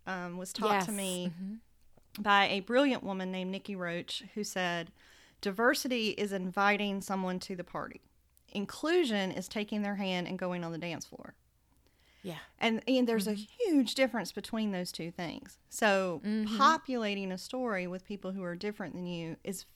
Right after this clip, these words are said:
Speaker 1: very different than intentionally creating space, recognition, and understanding for those people.
Speaker 2: Yes.
Speaker 1: And I think the
Speaker 2: Mm-hmm.
Speaker 1: only way to do that, right, going back to what you said in our first episode, quoting George R R Martin, someone who does
Speaker 2: Mm-hmm.
Speaker 1: not read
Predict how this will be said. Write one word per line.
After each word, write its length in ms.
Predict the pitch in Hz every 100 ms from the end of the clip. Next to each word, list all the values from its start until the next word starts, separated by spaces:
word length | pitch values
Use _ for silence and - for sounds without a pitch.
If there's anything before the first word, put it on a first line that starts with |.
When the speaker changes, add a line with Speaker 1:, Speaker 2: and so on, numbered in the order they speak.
| -
Speaker 1:
very 420 | 302 294 262 220 196
different 500 | 220 214 196 180 185
than 100 | 190
intentionally 680 | 185 - 247 247 - 196 185
creating 600 | - 196 196 185 180 170
space, 560 | - - 196 180 -
recognition, 760 | 185 185 - - 196 190 180 175
and 100 | 170
understanding 680 | 160 156 - 220 247 220 180
for 120 | 165
those 200 | - -
people. 380 | - - - 190 _ 196
Speaker 2:
Yes. 760 | 185 160 160 - - - -
Speaker 1:
And 120 | 208
I 100 | 208 214
think 160 | 220 220
the 160 | 208
Speaker 2:
Mm-hmm. 80 | 226 302
Speaker 1:
only 420 | 262 302 285 240
way 180 | 202 190
to 100 | 175
do 180 | 175 170
that, 220 | 170 160
right, 180 | 208 -
going 260 | 208 214 208
back 240 | 190 -
to 120 | -
what 140 | 202 196
you 100 | 185
said 240 | - 190
in 120 | 185
our 100 | 180
first 260 | 175 175 -
episode, 600 | 202 214 190 180 175 175 _
quoting 360 | - 202 190 180
George 280 | 185 180 170
R 60 | 160 170
R 40 |
Martin, 540 | 196 269 285 175 165 - - _ -
someone 300 | 240 254 220
who 140 | 208
does 140 | 190 202
Speaker 2:
Mm-hmm. 60 |
Speaker 1:
not 200 | 208 208
read 400 | 196 185 175 175